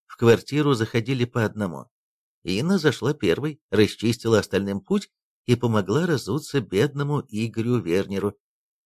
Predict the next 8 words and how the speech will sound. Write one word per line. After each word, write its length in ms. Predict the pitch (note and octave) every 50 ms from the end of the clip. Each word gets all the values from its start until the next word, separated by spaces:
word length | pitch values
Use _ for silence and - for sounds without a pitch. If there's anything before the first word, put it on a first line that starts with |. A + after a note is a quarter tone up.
| _ _ -
Гуров 500 | A2 G2 F#2 B2 C#3 C#3 B2+ C#3 B2 -
и 80 | C3
Кричко 680 | A#2+ - A2 A#2 A2 - - - A#2+ A#2+ A2+ G2+ F2 - _
проследовали 720 | - G#2 G2+ - - G#2+ G#2+ G#2+ F#2+ G#2 G2+ G#2 G2+ G2+
за 200 | F#2 E2+ G2 F#2+
ними 520 | G2 G#2 G#2 G#2+ G#2+ G#2 G#2 G2+ F#2 - _
в 140 | _ - -
комнату, 600 | _ - F3 B2 E2 C2+ C2+ - - - E3 -